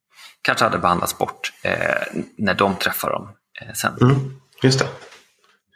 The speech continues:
Speaker 2: Eh, och det för, för lungödem då, bland de här, det var ju sextiotvå och sextiofyra som hade samma typ av ultraljudsprofil, så det är ju en hög sensitivitet och specificitet, eh, nittiosju respektive nittiofem procent, och ett väldigt högt, eh,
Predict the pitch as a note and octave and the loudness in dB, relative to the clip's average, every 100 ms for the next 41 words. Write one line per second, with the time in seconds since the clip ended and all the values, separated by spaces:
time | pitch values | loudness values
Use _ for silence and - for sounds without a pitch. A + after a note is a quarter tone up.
0 | - G2+ G2 G2 G2+ - A#2 A2+ G#2+ G#2 | -10 -6 -4 -4 -4 -2 4 6 6 2
1 | - - A#2 A#2 A2+ A2+ A2+ G#2 G2 A2+ | -4 0 4 6 6 4 4 2 2 0
2 | - G#2+ G2 F#2+ F#2+ - G#2 G2+ - - | 0 0 0 0 -4 -2 2 4 4 0
3 | G2 - - G#2 G2+ A2+ G#2+ G2+ F#2+ F#2 | -2 -2 2 4 4 -2 -4 -4 -2 -2
4 | G2 G2 F#2 - - - - - F#2+ F#2 | -4 -4 -6 -12 -18 -16 -8 -4 -2 0
5 | G2 F#2 F#2 - F#2 F2+ - - F#2+ F#2+ | -2 0 -2 0 -2 0 -2 -2 -2 0
6 | F#2+ G2+ - G2+ F#2+ F#2 F2+ - - G2+ | 0 0 0 2 4 4 4 0 0 4
7 | G#2 G#2 - - _ - - - - - | 4 2 -2 -14 _ -20 -20 -20 -8 0
8 | G2 F2+ G2 G2 G#2 - F#2 E2 - - | 2 2 0 2 0 0 -2 -2 -2 0
9 | A#2 - - - - A2 A#2 - - _ | 2 2 0 0 2 0 0 -2 -4 _
10 | - C3 G2+ - F#2 F#2 - - _ _ | -10 -6 -6 -8 -8 -8 -8 -14 _ _
11 | - - _ - - - F2+ E2+ - - | -20 -20 _ -4 -2 2 4 2 0 0
12 | F#2 F#2+ - - - E2 G2 G2+ G2 G2 | 2 2 0 -2 -2 -2 2 4 2 0
13 | - - - - - _ - G2+ G#2 F#2+ | -4 -6 -20 -20 -20 _ 0 4 4 4
14 | G#2+ G#2+ F#2 - - G1+ - - | 4 2 0 -2 -2 0 2 0